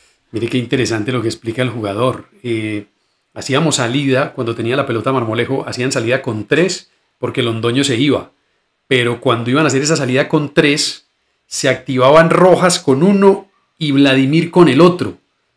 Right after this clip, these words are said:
Entonces los apretaban, quedaba el arquero más uno de los defensores,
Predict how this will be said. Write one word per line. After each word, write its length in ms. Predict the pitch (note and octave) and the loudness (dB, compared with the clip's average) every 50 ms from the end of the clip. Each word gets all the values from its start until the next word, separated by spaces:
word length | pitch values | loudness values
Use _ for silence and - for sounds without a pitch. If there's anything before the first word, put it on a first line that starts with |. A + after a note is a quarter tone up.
| _ _ _ _ _ | _ _ _ _ _
Entonces 360 | - G#2+ - - A2+ G#2+ D3+ | -18 -12 -8 -6 -4 0 0
los 120 | E3+ E3 D3+ | 2 2 2
apretaban, 680 | C3+ - - A2 G#2 - D3+ F#3+ D#3+ A2+ G2 F#2+ - | 2 0 -2 -4 0 4 4 4 4 4 0 -6 -6
quedaba 360 | - B2+ B2 B2+ B2 A2+ G#2+ | -2 0 2 2 2 2 0
el 80 | G#2+ G#2+ | 0 -2
arquero 580 | A2 A2+ - - - F3 F#3 G#3 G#3+ A3 - - | -2 -4 0 2 4 6 6 6 6 4 2 -4
más 280 | A#2 A#2 A#2+ G#2+ - | -6 -6 -4 -2 0
uno 220 | E3 D3 D3+ E3+ E3 | 0 2 4 4 4
de 60 | D3 | 4
los 120 | C3+ B2 | 4 2
defensores, 680 | A#2 A#2 A#2 A#2 G#2+ - - F3 D#3 A#2 F#2 - - | -2 -2 -4 -4 -2 2 4 4 4 2 -2 -6 -12